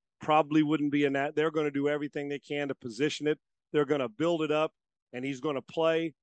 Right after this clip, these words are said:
and they wanted it back for that, and it's money, and the N F L doesn't ever, ever, when it comes to money, they ain't hedging their, uh, they're not, they're not giving in to anything. They had a chance. Whether we believe what it should have been, ten games, fifteen games, two years, one year,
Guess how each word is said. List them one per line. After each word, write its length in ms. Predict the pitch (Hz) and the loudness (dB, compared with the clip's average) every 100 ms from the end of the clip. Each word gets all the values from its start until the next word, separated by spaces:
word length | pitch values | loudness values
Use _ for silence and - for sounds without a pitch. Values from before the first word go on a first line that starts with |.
| _ - | _ -10
and 100 | 131 | -6
they 100 | 135 | -4
wanted 260 | 147 156 | -2 -2
it 100 | 151 | -2
back 200 | 143 147 | -2 -4
for 60 | 143 | -4
that, 160 | 143 143 | -6 -6
and 120 | 135 | -8
it's 180 | 127 - | -10 -6
money, 360 | 143 147 147 151 | -4 -2 -2 -2
and 100 | 139 | -4
the 120 | 135 | -4
N 100 | 139 | -2
F 160 | 139 - | -4 -2
L 160 | 143 | -2
doesn't 380 | 123 143 131 139 - | -2 -2 -2 -6 -4
ever, 440 | 151 131 135 113 - _ _ _ _ _ | -4 -2 -2 -2 -8 _ _ _ _ _
ever, 460 | 160 160 139 139 120 | -2 -2 0 -2 -2
when 160 | 131 131 | -6 -8
it 80 | |
comes 260 | - 151 139 | -6 -8 -6
to 80 | - | -6
money, 220 | 147 147 | -2 -2
they 200 | 139 151 | 0 0
ain't 260 | 143 139 143 - | 0 -2 -6 -6
hedging 360 | 139 120 135 | -6 -4 -4
their, 160 | 127 127 110 131 139 | -2 -4 -6 -12 -10
uh, 140 | - 143 | -6 -4
they're 200 | 135 160 | 2 4
not, 280 | 156 147 143 - _ _ _ _ - | 4 4 2 0 _ _ _ _ -2
they're 160 | 151 165 | 2 4
not 240 | 151 135 | 2 0
giving 260 | 135 139 135 | 0 0 2
in 160 | 139 | 0
to 160 | 131 131 | 0 0
anything. 320 | 131 123 110 - - | -2 -6 -10 -14 -6
They 160 | 127 | -2
had 160 | 139 156 | 2 0
a 40 | |
chance. 580 | 185 190 160 156 - - _ _ _ _ - | 0 0 0 0 -6 -18 _ _ _ _ -2
Whether 220 | 156 143 | 2 2
we 180 | 143 196 | 0 0
believe 400 | 185 180 180 147 | 2 2 0 0
what 120 | 165 | -2
it 100 | 147 | -2
should 220 | - 175 | -4 -4
have 80 | 160 | -2
been, 180 | 160 151 | -4 -4
ten 300 | - 170 160 | -6 -6 -4
games, 340 | 160 160 - | -4 -4 -6
fifteen 420 | - 165 - 156 156 | -6 -6 -4 -6 -2
games, 320 | 156 156 - | -2 -2 -6
two 200 | - 190 | -6 -4
years, 360 | 160 160 156 | 0 2 2
one 240 | 127 156 156 | -2 -2 -2
year, 300 | 151 156 | -2 -2